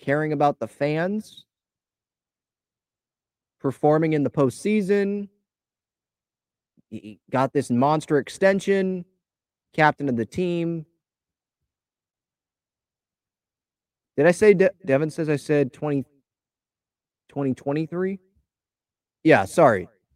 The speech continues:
For the contract, yeah. So let me run through that contract again. Thirteen million dollars for Manny in the first three years, two thousand twenty-three, two thousand twenty-four, two thousand twenty-five. Then he's gonna get twenty-one million dollars in two thousand twenty-six.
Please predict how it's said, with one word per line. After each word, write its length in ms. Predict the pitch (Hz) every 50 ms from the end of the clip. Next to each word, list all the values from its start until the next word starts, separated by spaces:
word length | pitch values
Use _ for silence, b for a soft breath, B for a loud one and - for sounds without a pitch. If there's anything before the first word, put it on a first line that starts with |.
| _ _
For 120 | - 170
the 80 | 160 156
contract, 580 | - 180 180 175 165 - - 113 98 98 -
yeah. 140 | 139 123 90
So 240 | 85 - - 139 123
let 160 | - 139 170
me 100 | 190 196
run 260 | 196 202 196 190 180
through 160 | - 185 180 175
that 160 | 160 139 -
contract 420 | - 143 139 123 - 117 104 -
again. 260 | 107 101 98 90 76 -
Thirteen 420 | - 165 196 - - - 214 202 190
million 260 | 196 196 196 190 180
dollars 340 | 170 160 160 160 160 165 -
for 120 | - 160
Manny 400 | 147 147 147 147 147 143 143 - _ _ _ _ _ _ _ _ _ _ -
in 80 | 127
the 60 | 127 123
first 280 | - 156 151 135 -
three 200 | - 135 120 110
years, 340 | 101 95 87 98 123 127 - _ _ _ _ _ _ _ _ _ _
two 120 | - - 165
thousand 340 | 165 175 170 170 160 180 165
twenty-three, 600 | - 180 175 175 170 - 147 147 147 143 147 151 _ _ _ _ _ _ _ _
two 120 | - 147 139
thousand 320 | - 160 160 160 156 160
twenty-four, 680 | - - 165 160 160 147 - 143 127 123 123 123 127 - _ _ _ _ _
two 120 | - 139
thousand 320 | - 135 131 131 131 131 120
twenty-five. 560 | - 135 123 123 110 - 107 78 64 - - _ _ _ _ _ _ _ _ _ _ _ _ _ _ _ _ _ _ -
Then 80 | 135 143
he's 140 | 160 151 -
gonna 160 | 180 165 160
get 200 | 156 151 - -
twenty-one 480 | - - 180 190 202 202 196 196 185
million 300 | 175 170 165 160 160 156
dollars 380 | 151 147 139 143 147 147 147 -
in 100 | 135 123
two 140 | - - 131
thousand 320 | - 131 135 127 127 123
twenty-six. 760 | _ - 127 131 139 - - - 135 120 139 - - - -